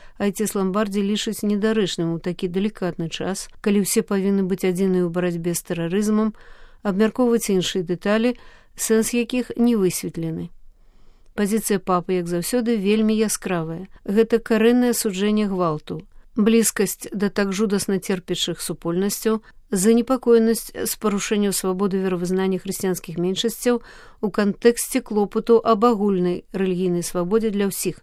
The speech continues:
не толькі хрысціян. І, як падкрэслівае папа ў сваім пасланні на Сусветны дзень міру. Айцец Ламбардзі прыклікае ўвагу ўсіх, што папа неаднаразова выказвае асуджэнне любога гвалту, не толькі таго,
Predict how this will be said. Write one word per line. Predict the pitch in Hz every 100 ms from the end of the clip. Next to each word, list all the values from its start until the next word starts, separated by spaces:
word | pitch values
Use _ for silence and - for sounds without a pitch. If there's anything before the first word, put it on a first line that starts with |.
| - - - - -
не | 220
толькі | 220 220 170 175
хрысціян. | - 175 - 165 165 - - - - -
І, | -
як | 196 202 -
падкрэслівае | 185 190 185 - 175 165
папа | 220 240
ў | 254
сваім | 233 247 226
пасланні | 208 - 196 202 220
на | 214 233
Сусветны | - 226 - 185 180 196
дзень | 180 180 180
міру. | 175 170 175 170 _ _ - - - - - - - - 208
Айцец | 196 214 190
Ламбардзі | 185 175 170 165 220 - - - - -
прыклікае | 220 - 220 233 226
ўвагу | 214 220 226
ўсіх, | 226 - 208 170
што | - - 185
папа | - 214 214 226
неаднаразова | 226 214 226 226 220 214
выказвае | 185 180 202 190 190 185
асуджэнне | - 185 185 208 208 202 - - -
любога | 214 220 208 226 - 175 170 -
гвалту, | 170 180 170 156 160 165 - - - -
не | 208 214
толькі | - 202 175 180
таго, | - 170 202 226